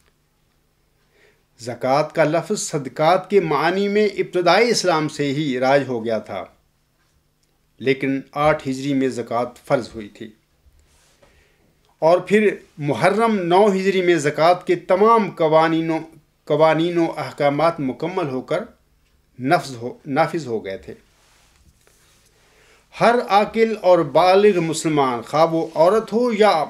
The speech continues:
मर्द, जो साहिब निसाब हो, उस पर ज़कात फ़र्ज है। निसाब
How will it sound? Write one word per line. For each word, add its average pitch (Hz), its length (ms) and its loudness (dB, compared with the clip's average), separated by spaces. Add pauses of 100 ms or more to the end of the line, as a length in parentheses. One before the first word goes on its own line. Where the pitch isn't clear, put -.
(500)
मर्द, 208 380 0 (1080)
जो 202 320 6
साहिब 226 440 0
निसाब 175 480 4
हो, 143 400 0
उस - 140 -8
पर 196 220 -2
ज़कात 165 400 2
फ़र्ज 110 320 -6
है। - 160 -16 (1900)
निसाब 190 640 2